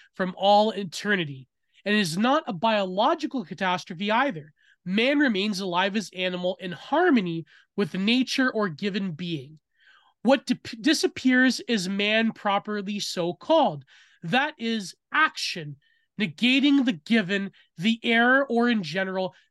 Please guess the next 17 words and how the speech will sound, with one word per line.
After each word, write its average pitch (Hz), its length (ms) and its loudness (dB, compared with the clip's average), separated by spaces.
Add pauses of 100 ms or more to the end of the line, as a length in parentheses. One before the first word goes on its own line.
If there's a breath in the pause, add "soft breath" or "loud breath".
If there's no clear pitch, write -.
the 180 140 0
subject 240 720 -2
opposed 254 880 0 (300)
to 175 80 -12
the 175 160 -2
object. 202 420 0 (480)
In 190 120 -4
this 220 180 -4
case, 208 280 -4
object 185 380 -2
being 180 220 -8
nature 175 540 -6
and, 156 260 -6
and 160 360 -10
animal 180 440 -2
as 151 160 -8
such. - 340 -14